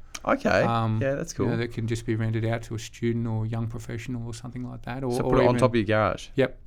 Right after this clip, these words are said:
Speaker 1: Okay.
Speaker 2: Yeah, we call it
Speaker 1: Fonzie
Speaker 2: Fonzie,
Speaker 1: flat?
Speaker 2: Fonzie flat,
Speaker 1: I'm gonna write that
Speaker 2: you
Speaker 1: down.
Speaker 2: know,
Speaker 1: I've never heard
Speaker 2: so
Speaker 1: that. Fonzie flat.
Speaker 2: Yeah, uh, it's
Speaker 1: Um,
Speaker 2: pretty cool. We're, we've, we're, um, we're trialling a couple of those. We're building a couple at the moment. So one's rented out already. Um,
Speaker 1: Are they expensive to build?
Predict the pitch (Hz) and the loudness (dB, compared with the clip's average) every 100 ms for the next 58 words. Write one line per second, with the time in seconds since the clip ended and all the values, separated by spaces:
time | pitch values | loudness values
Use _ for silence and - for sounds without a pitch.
0 | - 120 120 131 - - 123 120 120 - | -8 -4 -4 -6 -14 -16 -12 -10 -12 -12
1 | - 113 113 131 165 165 131 92 - 127 | -6 -4 2 4 4 2 4 2 2 -2
2 | 131 - 117 113 90 82 85 127 117 113 | -4 -4 -4 -4 -4 -4 -6 -4 -2 -2
3 | 87 87 85 87 113 92 - - 104 107 | -2 -2 -4 -4 -2 -2 -4 -4 -2 -2
4 | 120 117 - - - - - 113 117 110 | -2 -4 -4 -6 -8 -16 -6 -4 -2 -2
5 | 104 - - 117 110 107 107 101 104 113 | -6 -10 -10 -6 0 0 0 -2 -2 -4
6 | - 110 117 117 120 127 120 113 - 127 | 0 0 2 2 2 2 2 0 -6 -8
7 | 117 113 113 110 110 110 - - - 113 | -4 0 0 0 -2 -6 -10 -18 -6 -4
8 | 110 113 - 110 110 110 113 110 113 113 | -4 -4 0 0 2 -2 -4 -4 -2 -2
9 | 113 113 117 113 113 113 113 110 113 113 | -2 -2 -2 -2 -2 -4 -6 -6 -4 -4
10 | 120 - - 113 113 117 113 113 113 117 | -6 -10 -8 -6 -2 0 0 0 0 0
11 | 110 120 117 120 117 123 127 - 123 117 | -2 -2 -2 -2 -2 -2 -2 -6 -8 -8
12 | 113 - - 110 - 117 107 95 101 | -8 -10 -2 -2 2 0 -2 -2 -2